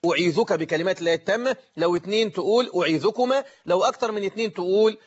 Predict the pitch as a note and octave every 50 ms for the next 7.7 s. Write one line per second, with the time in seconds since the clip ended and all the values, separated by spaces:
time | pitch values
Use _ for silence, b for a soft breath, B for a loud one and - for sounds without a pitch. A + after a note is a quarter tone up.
0 | b b - E3 C#3 E3 F3 E3+ C#3+ F3+ A3+ - G#3 F#3 E3+ E3+ - E3+ D#3 E3
1 | E3 F3+ E3+ E3+ D#3+ D3 C#3 C#3 C3+ A#2+ - _ B B B B B B B B
2 | B B E3 E3 F3 E3 F#3 G3 - - D#3 D3+ - - G3 F#3 D3 D#3 D3 E3+
3 | E3+ - D3+ - - C#3 C#3 - B2 C3 B2+ A2+ - - - - B B B B
4 | B B - F#3+ C4 C4+ G#3 A#3+ B3 A#3 A3 G3 B3+ C#4+ C4 B3+ G3 A3+ A3 G#3
5 | G#3 G#3 G#3 G3 - C4 B3+ A#3+ G#3 F3+ G3 G3 G#3 A#3+ B3 G#3 G#3+ G#3 G3+ F#3+
6 | - - A3 A#3 A3 G#3+ G3 - - G3 F#3 F3+ - A3+ A#3 A3+ A3 G3 F#3 F#3+
7 | F3 D3+ D#3+ F#3 G3 G3+ G#3+ G#3+ A3 A3+ A#3+ A#3+ A#3